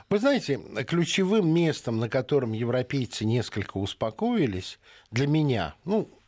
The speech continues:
у каждого свое мнение, была фраза о том, он повторил ее: "Америка превыше всего, но такая же позиция должна быть у каждой другой страны".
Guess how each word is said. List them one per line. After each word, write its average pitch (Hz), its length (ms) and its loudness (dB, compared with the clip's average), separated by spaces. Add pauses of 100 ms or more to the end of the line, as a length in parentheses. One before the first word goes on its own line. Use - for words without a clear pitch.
у 127 80 -2
каждого 107 380 -2
свое 147 360 2
мнение, 95 480 -2 (440)
была 156 460 2 (220)
фраза 139 540 0
о 127 60 -2
том, 240 220 0
он 147 100 2
повторил 147 600 -2
ее: 101 220 -2
"Америка 127 480 0
превыше 123 500 -2
всего, 135 540 0 (880)
но 143 120 2
такая 143 360 2
же 120 140 -8
позиция 135 600 -2
должна 123 400 0
быть 131 200 -4
у 131 40 -4
каждой 120 440 -2
другой 202 340 0
страны". 85 540 -6